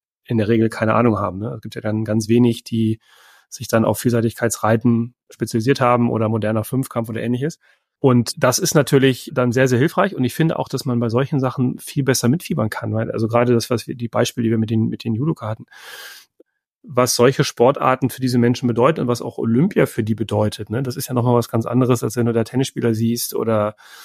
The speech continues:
selbst Schwimmer, die ja nochmal anders im Fokus stehen. Das ist schon eine sehr schöne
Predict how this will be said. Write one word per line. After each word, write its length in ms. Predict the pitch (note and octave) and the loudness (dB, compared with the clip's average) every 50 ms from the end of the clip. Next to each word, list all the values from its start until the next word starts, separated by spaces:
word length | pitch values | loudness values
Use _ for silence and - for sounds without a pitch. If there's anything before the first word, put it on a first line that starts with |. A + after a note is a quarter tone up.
| - _ _ | -20 _ _
selbst 260 | - - A#2 G#2+ - | -6 -4 -4 -4 -2
Schwimmer, 280 | - - C3 D#3 D3+ B2 | 0 2 4 4 4 4
die 100 | A2+ A2+ | 4 2
ja 80 | A2+ | 2
nochmal 320 | A2 A#2 A#2 - C3+ B2 - | 2 0 0 -2 -2 -4 -2
anders 340 | - A2+ A#2 B2 A#2 - - | 0 0 0 0 0 -2 -6
im 120 | A2+ A2 | -8 -10
Fokus 360 | - - E3+ E3+ - C3+ - | -8 -8 -6 -4 -2 -4 -4
stehen. 380 | - - - A2 A2+ C#3 D#3+ - _ - - - - - _ _ - - | -4 -8 -10 -8 -8 -8 -8 -10 _ -20 -20 -20 -20 -20 _ _ -14 -8
Das 220 | - A#2+ A2+ - | -4 -4 -4 -4
ist 120 | - E3 - | -6 -6 -2
schon 220 | - D#3+ D3 C#3+ | 0 2 2 4
eine 160 | C#3 B2+ B2 | 4 2 2
sehr 200 | A2+ A#2+ B2 C3+ | 0 0 0 0
schöne 720 | - - - C#3 C3 C3 C3 B2+ B2+ B2+ B2 B2 B2 B2 | -2 -2 0 0 2 2 2 2 2 2 2 2 0 -4